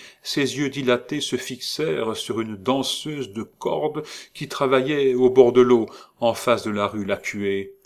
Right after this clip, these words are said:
Ah, mon Dieu, mon Dieu ! » murmura Lily, dont les mains se joignaient convulsivement. « Je vous fais languir, n'est-ce pas ? » dit Saladin avec bonté, mais je ne puis aller plus vite que le vrai. Ce fut encore tout,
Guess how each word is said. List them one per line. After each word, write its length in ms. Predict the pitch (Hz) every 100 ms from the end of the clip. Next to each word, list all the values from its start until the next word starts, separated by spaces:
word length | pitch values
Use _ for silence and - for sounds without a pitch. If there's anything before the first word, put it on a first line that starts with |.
| -
Ah, 180 | 196 - - - _
mon 120 | 202 190
Dieu, 320 | 165 214 190
mon 200 | 175 180
Dieu ! » 580 | 151 185 208 185 165 156
murmura 480 | 143 135 127 117 117
Lily, 420 | 117 113 120 120 - - _
dont 140 | 113 110
les 120 | 110
mains 300 | 104 123 110
se 160 | -
joignaient 600 | 110 98 110 107 113 104
convulsivement. « 1120 | 101 117 98 104 98 - 107 92 98 104 101 - - _ _ _ _ _ _ - 95 -
Je 160 | 101
vous 160 | 92 98
fais 200 | - 95
languir, 440 | 107 175 139 107
n'est-ce 260 | 101 101 -
pas ? » 300 | - 107 147
dit 120 | 131
Saladin 500 | 120 - 98 95 101
avec 300 | 98 90 98
bonté, 420 | 87 98 92 - 113
mais 220 | 131 127 - - - - -
je 160 | 131
ne 160 | 143 143
puis 380 | 135 - 160 143
aller 220 | 131 131
plus 180 | 127 131
vite 260 | 123 139
que 120 | - 131
le 120 | 131
vrai. 500 | 120 117 104 85 71 69 - - 87
Ce 160 | - 147
fut 280 | - 151 143
encore 400 | 135 147 - -
tout, 260 | 170 117